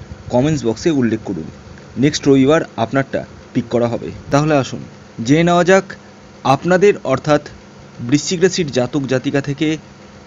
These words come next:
মীন রাশির জাতক জাতিকা পর্যন্ত এই সপ্তাহ কেমন যেতে চলেছে।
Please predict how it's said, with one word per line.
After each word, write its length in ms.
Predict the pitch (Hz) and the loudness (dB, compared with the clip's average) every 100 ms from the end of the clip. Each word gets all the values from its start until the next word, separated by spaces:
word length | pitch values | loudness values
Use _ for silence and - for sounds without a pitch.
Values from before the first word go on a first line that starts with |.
| - - - - - - | -20 -20 -20 -20 -18 -4
মীন 240 | 123 180 202 | 2 4 4
রাশির 280 | 190 185 135 | 0 -2 -2
জাতক 320 | 117 113 135 | -4 -4 -6
জাতিকা 360 | 117 110 123 117 | -4 -4 -4 -4
পর্যন্ত 420 | 107 107 123 120 147 143 - - - - - - - - - - | -4 -4 -4 -2 -2 -2 -10 -20 -20 -20 -20 -20 -20 -20 -14 0
এই 120 | 151 | 0
সপ্তাহ 380 | 165 160 - 123 147 - | 0 -6 -2 -2 -2 -2
কেমন 260 | 117 117 113 | -2 -2 -2
যেতে 200 | 107 107 | -4 -6
চলেছে। 360 | 135 101 - | -6 -6 -10